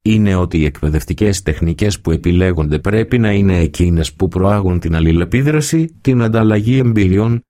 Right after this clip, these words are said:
την ανακάλυψη της γνώσης, τη συλλογικότητα, τη συμμετοχή άνω κάτω τελεία συζητήσεις, ομαδικές εργασίες, πρακτικές εφαρμογές,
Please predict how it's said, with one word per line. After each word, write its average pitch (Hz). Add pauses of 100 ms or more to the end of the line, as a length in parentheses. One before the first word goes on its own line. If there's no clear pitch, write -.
(160)
την 143
ανακάλυψη 113
της 76
γνώσης, 104 (180)
τη 131
συλλογικότητα, 104 (200)
τη 117
συμμετοχή 101
άνω 92
κάτω 90
τελεία 87
συζητήσεις, 92
ομαδικές 87
εργασίες, 92 (180)
πρακτικές 104
εφαρμογές, 95